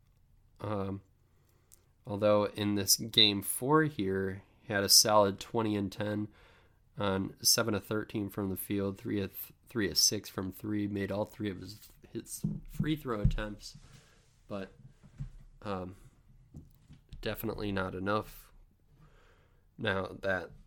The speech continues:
the Bulls also had to, uh, compensate for the loss of Caruso for, uh, a lot of the second half in this one,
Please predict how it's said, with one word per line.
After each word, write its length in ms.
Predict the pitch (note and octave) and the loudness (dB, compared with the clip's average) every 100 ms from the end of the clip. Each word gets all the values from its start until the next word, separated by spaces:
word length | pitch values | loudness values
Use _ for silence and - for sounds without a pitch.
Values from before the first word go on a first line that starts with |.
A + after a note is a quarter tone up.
| - - - | -20 -20 -6
the 120 | G2+ | -6
Bulls 400 | F#2+ G2 G2+ G2 - | -4 -4 -2 -4 -4
also 480 | - D#3 - A#2+ G#2 | 8 8 8 4 2
had 360 | G#2 G#2 G#2 G#2+ | 6 6 6 -2
to, 400 | - G2+ G2 G#2 - - | -4 -2 -2 -6 -12 -6
uh, 300 | G2 G2+ G2 G2 - - - - - | 2 4 2 0 -12 -20 -20 -20 -8
compensate 600 | - G2+ G2 - G#2 - | 4 4 6 2 2 0
for 100 | G2+ | -4
the 100 | F#2+ | -2
loss 380 | F#2 F#2+ F#2+ G#2 | -2 -4 -4 -6
of 120 | F#2+ | -6
Caruso 580 | - A#2 A#2+ - G2+ F#2+ | -6 0 2 2 0 -2
for, 280 | G2+ G2 G2+ - - - - - | -4 -4 -6 -18 -20 -20 -20 -10
uh, 200 | G2 F#2+ | -8 -8
a 40 | - | -6
lot 260 | G2 F#2 | -6 -6
of 80 | F#2+ | -10
the 80 | G2+ | -6
second 440 | - G2 - F#2 - | -6 -6 -12 -14 -10
half 320 | G#2+ G#2 G2+ | -8 -6 -6
in 120 | G2 G2 | -6 -6
this 280 | G2 - | -6 -6
one, 340 | G#2 G2 G2 | -4 -2 -2